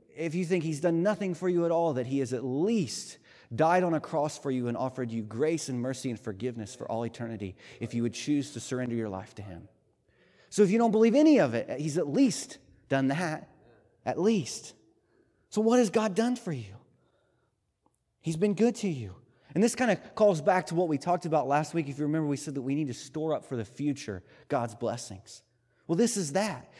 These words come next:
because there's gonna come a day when life gets hard in, and somebody attacks you, and, and maybe you go through another dry season, and you wanna be able to pull out those times and say, "You know what?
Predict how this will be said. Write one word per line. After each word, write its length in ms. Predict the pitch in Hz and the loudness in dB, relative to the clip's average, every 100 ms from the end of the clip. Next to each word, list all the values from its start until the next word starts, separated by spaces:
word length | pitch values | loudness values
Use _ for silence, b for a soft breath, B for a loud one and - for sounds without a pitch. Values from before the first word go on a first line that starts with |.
| B | B
because 220 | 196 180 | 2 2
there's 140 | 185 156 | 2 0
gonna 200 | 247 247 | 0 0
come 220 | 220 208 | 0 0
a 40 | |
day 280 | 151 220 220 | 4 8 8
when 180 | 180 165 | 8 4
life 320 | 165 208 208 | 4 2 2
gets 180 | 202 190 | 2 0
hard 480 | - 180 202 156 123 B 170 _ - | 0 2 4 4 0 B -20 _ -2
in, 300 | 139 113 101 B B | 0 0 -4 B B
and 120 | 156 | 0
somebody 420 | - 208 214 190 | 2 4 6 8
attacks 480 | 160 185 180 196 - | 6 4 2 2 2
you, 180 | 196 165 | 4 6
and, 140 | 131 - 175 | 4 0 2
and 180 | 165 170 | 4 6
maybe 200 | 196 208 | 6 6
you 100 | 202 | 4
go 140 | 208 | 2
through 200 | 202 190 | 0 0
another 220 | 185 180 | 0 0
dry 260 | 147 185 190 | 0 2 2
season, 400 | 180 214 190 160 B 185 | 0 -2 -2 -2 B -2
and 120 | 170 | 0
you 80 | 196 | 2
wanna 200 | 220 240 | 2 0
be 160 | 180 208 | 2 4
able 180 | 202 | 4
to 120 | 180 - B B B | 2 -4 B B B
pull 280 | - 196 214 | 0 6 8
out 440 | 165 180 143 - - B B B | 8 6 4 2 -12 B B B
those 200 | 160 - | -8 -6
times 340 | - 175 160 | -2 0 2
and 80 | 131 | 0
say, 140 | - 143 | -2 -2
"You 80 | |
know 100 | 147 | 0
what? 400 | 190 214 - - | -2 -4 -8 -20